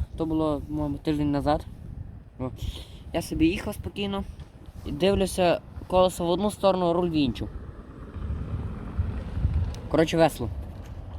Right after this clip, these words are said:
Я тоді теж на рибу їхав. Відео тоді не знімав, понятним ділом, мене нерви так взяли, що жах. Плюс я ще оснастку на окуня профукав разом з титановим поводком.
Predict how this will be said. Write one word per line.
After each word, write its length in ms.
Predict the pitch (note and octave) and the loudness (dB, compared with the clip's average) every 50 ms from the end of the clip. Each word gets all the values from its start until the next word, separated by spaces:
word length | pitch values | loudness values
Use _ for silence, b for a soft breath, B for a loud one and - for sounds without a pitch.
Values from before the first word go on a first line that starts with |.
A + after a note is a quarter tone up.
| B B B B B B | B B B B B B
Я 100 | - D3+ | 0 0
тоді 180 | D3 - D#3+ D3+ | 2 2 0 4
теж 240 | C#3 E3 D#3+ C#3+ C#3+ | 6 6 6 6 4
на 80 | D3 | 4
рибу 180 | C#3+ C#3+ C3+ C3 | 4 4 4 4
їхав. 280 | B2+ B2 A#2 - A2+ - - - - - - - - - - - B B B B B B B B B B B B - | 2 2 2 -2 -4 -6 -8 -10 -10 -10 -10 -10 -10 -10 -10 -10 B B B B B B B B B B B B 4
Відео 260 | D#3 F3+ F3+ F#3 F#3 | 6 6 6 6 4
тоді 220 | E3+ F3 F3 F3 F3 | 4 4 2 2 4
не 100 | F#3 F3+ | 4 4
знімав, 300 | D#3+ E3+ E3+ F3 E3+ D#3 | 4 4 4 4 4 2
понятним 460 | - D#3 D3+ D3+ D3 - E3 D#3 D3 | 0 0 0 0 0 0 -2 -2 0
ділом, 360 | C#3 C#3+ C#3+ D3+ D#3+ F3+ F3 | 2 2 2 2 0 0 0
мене 360 | E3 D#3 D3+ D3+ D3 C#3+ C3+ | -2 0 0 0 0 0 0
нерви 340 | C3+ C#3+ D3 C#3+ C#3+ C#3 C#3 | 2 2 2 4 2 2 0
так 140 | C3+ C#3+ C3+ | -2 -2 -4
взяли, 300 | C3 C3 D3 C#3+ C#3+ C#3 | -2 0 0 0 0 -2
що 140 | - - C3 | -4 -6 -6
жах. 340 | B2+ C3 C3 D3 D#3+ - - - - - - - - - | -2 -2 -2 -2 -2 -6 -14 -18 -18 -18 -18 -18 -10 0
Плюс 240 | - E3+ F3+ E3 D3+ | 4 6 6 6 6
я 80 | D#3+ D#3 | 2 0
ще 300 | - E3+ D#3 D3+ D3+ A2+ | 0 2 2 2 2 0
оснастку 520 | A2 C#3+ D3+ - - D#3+ D3+ - - D3 | -4 -6 -10 -8 -8 -8 -8 -8 -6 -6
на 100 | D3 C#3 | -2 -2
окуня 360 | C3+ C3+ C3 - C#3+ D3 D3 | -2 -2 -2 -4 -6 -6 -6
профукав 640 | C#3+ - D3+ D3 D3 C#3+ - - - - F3 F#3 G3 - B B B B B B B B | -6 -6 -6 -6 -6 -6 -8 -8 -4 -4 -4 -4 -4 -8 B B B B B B B B
разом 260 | D3+ D#3+ D#3+ D#3 D3+ | 2 2 2 2 0
з 80 | D3 - | -2 -6
титановим 460 | - D#3 D3+ D#3+ D#3+ D#3+ D#3 D#3 D3+ | -4 0 4 4 4 4 2 -2 -4
поводком. 520 | - - D#3 D3+ D3 - - D#3 D#3+ F3+ | -4 -4 -4 -4 -4 -2 -2 -2 -2 -4